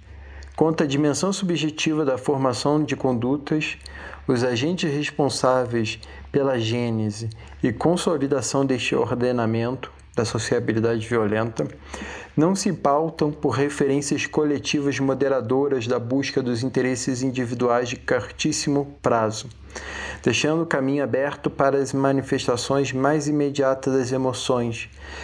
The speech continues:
para uma interação que instrumentalize e objetifique o outro e reduz ao mínimo a produção de sentido,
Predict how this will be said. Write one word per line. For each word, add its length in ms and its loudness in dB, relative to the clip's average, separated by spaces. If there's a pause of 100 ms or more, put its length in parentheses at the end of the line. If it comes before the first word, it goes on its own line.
(260)
para 180 2
uma 140 2
interação 540 0
que 100 -2
instrumentalize 1040 2
e 60 2
objetifique 960 -2
o 20 4
outro 640 0 (380)
e 60 4
reduz 480 2
ao 100 2
mínimo 640 2
a 60 2
produção 640 0
de 80 -4
sentido, 680 0